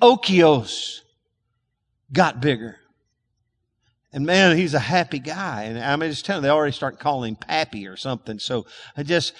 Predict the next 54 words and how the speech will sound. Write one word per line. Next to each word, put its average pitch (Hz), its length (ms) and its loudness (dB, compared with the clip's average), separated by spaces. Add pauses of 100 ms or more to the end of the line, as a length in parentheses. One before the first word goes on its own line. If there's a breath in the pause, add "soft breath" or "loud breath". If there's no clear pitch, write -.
(120 loud breath)
it 180 200 2
just, 202 320 0 (160)
he 202 100 -4
said 185 260 4
it 170 120 0
was 139 120 -4
sad 185 540 0
to 151 80 -6
think 180 340 -4
that 143 140 0
it, 139 140 -6
for 131 100 -6
forty-eight 156 480 -2
years 147 260 -4
he 131 60 -6
didn't 131 160 -6
know 151 160 -4
he 151 60 -4
had 120 160 -2
a 104 40 -10
daughter, 110 400 -8 (380 soft breath)
but 127 140 0
it 131 100 -4
was 113 160 -10
great 131 320 -4
to 131 100 -8
know 123 360 -2 (200 soft breath)
after 131 240 -4
forty-eight 117 520 -4
years 110 380 -8
that 120 140 -8
he 110 100 -8
did 120 180 -8
have 110 160 -4
a 101 60 -12
daughter, 104 440 -8
and 113 120 -10
now 120 180 -4
he's 110 160 -8
got 113 200 -6
grandkids. 110 640 -6 (260 loud breath)
And 127 140 -4
so 147 160 2
that's 143 240 -2
just - 160 -6
a 196 60 -4
little, 175 320 2 (240 loud breath)
a-, - 180 -4
and 165 140 0
this 180 240 -2
is 208 160 -2
the 185 100 2
term 190 840 -2
that 143 300 4